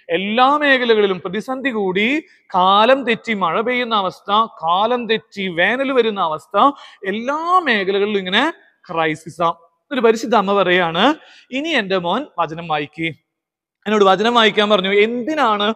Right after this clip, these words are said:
പരിശുദ്ധ അമ്മയെ നീതി മിന്നുന്ന സൂര്യനായ പോലെ നമ്മൾ പരിശുദ്ധ അമ്മയോട് ചേർന്ന് ഈ പ്രാർത്ഥിക്കണം,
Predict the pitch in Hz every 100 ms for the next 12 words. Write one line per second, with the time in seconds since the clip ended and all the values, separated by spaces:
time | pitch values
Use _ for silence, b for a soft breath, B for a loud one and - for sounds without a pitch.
0 | B B 196 196 214 214 220 185 190 233
1 | 202 185 220 B B 202 220 254 262 302
2 | 269 233 226 214 - 196 196 208 247 226
3 | 208 202 202 - 196 196 262 311 B B
4 | 202 214 202 202 226 262 220 208 196 208
5 | 220 226 - 185 170 185 - 170 180 185
6 | - 220 190 233